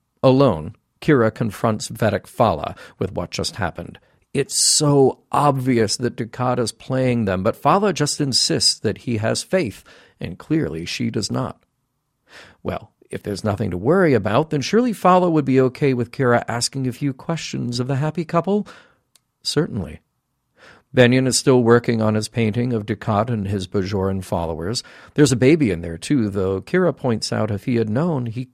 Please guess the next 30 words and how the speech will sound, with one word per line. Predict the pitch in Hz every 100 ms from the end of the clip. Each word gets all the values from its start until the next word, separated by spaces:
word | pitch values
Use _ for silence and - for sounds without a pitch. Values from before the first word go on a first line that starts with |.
| _
could | - 175
have | 233 160
made | 104 127 151
it | 135
half | 131 131
Cardassian. | - 139 131 160 - - - - - - _ _ _ _ _ -
Then | 147
she | - 143
asks, | 147 131 104 - - _ _ _ _ _
"Did | 143
he | 135
ever | 170 170
pray | - - 127 123
with | 151 117
Ducat | - 107 - 117 127 -
alone? | 107 95 87 98 123 - _ _ _ _ _ -
And | 113
what | 104 101
about | 101 -
Mika? | 101 127 - - - _ _ _ _ _ _
Did | - -
she | - 90
pray | - 113
with | 117 117
Ducat | 127 - 120 117 - _ _ _ _ _ _ _ -
alone?" | 98 87 82 78 82 147 160 _ _ _ _ _ _ _ _ _
That | 95 104
conversation | - 95 85 - 85 -
is | 87 85
over, | 98 95 90